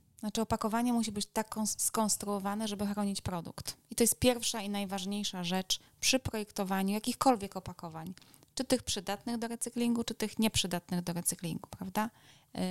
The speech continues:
i wszystkie, wszystkie badania, które robimy na wszystkich strukturach naszych, mają takie badania wykonane, yy, że są wolne od, yy, substancji, że migracja globalna, czy też migracje specyficzne są w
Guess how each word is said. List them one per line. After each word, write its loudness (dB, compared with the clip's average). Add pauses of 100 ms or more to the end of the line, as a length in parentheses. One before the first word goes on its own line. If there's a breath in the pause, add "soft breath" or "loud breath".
(220)
i -8
wszystkie, 0 (140)
wszystkie 2
badania, 6
które 2
robimy 4 (160)
na 6
wszystkich 2
strukturach -2
naszych, 2
mają 8
takie -8
badania -6
wykonane, -6 (920 soft breath)
yy, -2
że 4
są 0
wolne 2
od, 0 (640)
yy, -2
substancji, 2 (340)
że 6
migracja 2
globalna, -2
czy -18
też -4
migracje 0
specyficzne 2 (340 loud breath)
są 2 (400 soft breath)
w 0